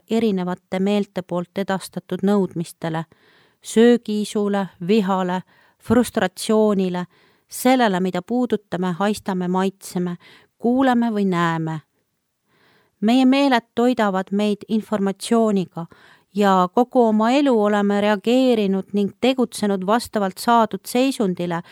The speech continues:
ja emotsioonidele, mida need meis esile kutsuvad. Samas, kui Jumala plaanis oli meeltel vaid anda vahendaja roll ja inimese mõistus, mida pidid valgustama Jumala sõna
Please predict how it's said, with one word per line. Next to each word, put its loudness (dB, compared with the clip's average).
ja 2
emotsioonidele, 0
mida 2
need 0
meis 0
esile -2
kutsuvad. -8
Samas, 2
kui 0
Jumala 2
plaanis 2
oli 0
meeltel -2
vaid 0
anda 0
vahendaja -2
roll 0
ja 0
inimese 2
mõistus, -2
mida 2
pidid -4
valgustama 0
Jumala 0
sõna -2